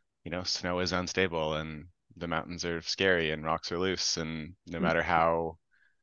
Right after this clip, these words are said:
Speaker 1: how tight our systems are dialed, there'll always be things that are beyond our control. So it's good to have, uh, have folks like you out there watching all of our backs.
Speaker 2: Oh, thanks. Appreciate that.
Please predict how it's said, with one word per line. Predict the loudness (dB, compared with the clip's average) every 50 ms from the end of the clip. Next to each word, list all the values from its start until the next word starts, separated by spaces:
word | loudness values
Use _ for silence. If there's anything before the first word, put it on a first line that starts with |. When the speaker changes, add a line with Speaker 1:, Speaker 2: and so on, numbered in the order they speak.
| _ -2
Speaker 1:
how | 0 0 0
tight | 0 0 2 2 2 2 0 _ -2
our | -2 0
systems | 0 0 -2 -2 -2 -4 -4 -4
are | 0
dialed, | 2 2 4 4 2 0 -2
there'll | -2 -2 -2 0 0
always | -2 -2 -2 -4 -8 -8
be | -6 -4 -4 -4 -4 -8 -12 _ _ _ -10
things | -8 -8 -8 -6
that | -6 -6
are | -6
beyond | -4 -4 -6 -4 -4
our | -6 -6
control. | -8 -8 -6 -4 -4 -4 -2
So | -4 -4 -4 -4 -6 -8 _ _ _ _ _ _ _ _ _ _ _ _ _ -18
it's | -16 -10 -6
good | -4 -4 -4
to | -2
have, | 0 0 0 0 -2 -4 -4
uh, | -2 0 0 -2 -4 -8 _ _ _ _ _ _ _ _ _ _ _ -2
have | -2 -2 -2
folks | -2 -6 -4 -4 -4
like | -4 -2 -2
you | 0 0
out | 0 0
there | 0 0 0
watching | 0 0 -2 -2 -4 -4
all | -2 -2
of | 0
our | 0 0
backs. | 2 2 2 2 0 -4 -8 -8 -10 _ _ _ _ _ _ _ _ _ _ -2
Speaker 2:
Oh, | 0 0 0 0
thanks. | 0 0 -2 -2 -6 -8 -20 -20 _ _ -12
Appreciate | -6 -6 -6 -6 -6 -8 -8 -4
that. | -2 -2 -2 -4